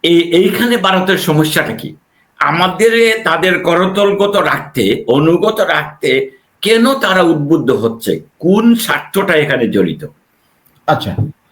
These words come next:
Speaker 2: এই, এই, এই জায়গায় আপনি, আহ, একটা সিম্পল স্ট্যাটিস্টিক্স যদি দিই,
Speaker 1: জি।
Speaker 2: দেখেন যে ভারতের, আহ, পশ্চিমবাংলার পোর্ট থেকে,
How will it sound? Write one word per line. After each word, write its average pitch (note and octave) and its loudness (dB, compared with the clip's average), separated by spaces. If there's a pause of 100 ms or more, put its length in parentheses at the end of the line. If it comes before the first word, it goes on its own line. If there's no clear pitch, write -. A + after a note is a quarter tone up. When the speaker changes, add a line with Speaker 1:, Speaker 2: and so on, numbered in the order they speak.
(380)
Speaker 2:
এই, A3+ 2
এই, A#3 2
এই A#3 0
জায়গায় A#3+ 2
আপনি, A#3+ 0
আহ, - 0 (440)
একটা A#3 2 (760)
সিম্পল D4 0
স্ট্যাটিস্টিক্স A3+ 0
যদি F#3 2
দিই, G#3+ 0 (380)
Speaker 1:
জি। D2+ -6 (220)
Speaker 2:
দেখেন F#3 0 (600)
যে D3+ 0 (380)
ভারতের, F#3+ 0 (460)
আহ, C#3+ 2 (760)
পশ্চিমবাংলার G3 2 (320)
পোর্ট A3+ 2
থেকে, D#3+ 0